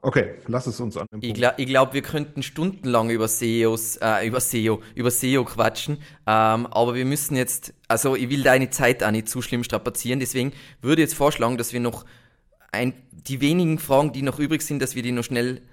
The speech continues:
Speaker 2: machen und dann kommen wir zum Ende. Ähm, eine Frage, die, was ich immer gern stelle, weil ich immer gern, äh, neue Tools entdecke oder neuen Input kriege, ist,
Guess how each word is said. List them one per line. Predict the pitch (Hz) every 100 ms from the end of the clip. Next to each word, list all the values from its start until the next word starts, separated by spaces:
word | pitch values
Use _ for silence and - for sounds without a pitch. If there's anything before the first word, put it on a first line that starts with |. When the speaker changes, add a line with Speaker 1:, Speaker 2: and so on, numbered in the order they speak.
| _
Speaker 2:
machen | 127 160 - 175 165
und | 123 123
dann | 123 120 131
kommen | - 120
wir | 117
zum | - 101
Ende. | 110 113 - - - -
Ähm, | 113 135 147 147 143 - - - _ - - - _ -
eine | 92 135
Frage, | 156 165 151
die, | 151
was | 147 151
ich | -
immer | 156 180 151
gern | 135 127
stelle, | - 139 139 131
weil | 113 117
ich | 139
immer | 147 139 123 120 _ -
gern, | 117 120 127 - _ _ _ _ -
äh, | 110
neue | 113 117 120 -
Tools | - 202 -
entdecke | 127 123 127 127 -
oder | 120 113 113
neuen | 113 113
Input | 127 175 160 135 -
kriege, | 135 123
ist, | 117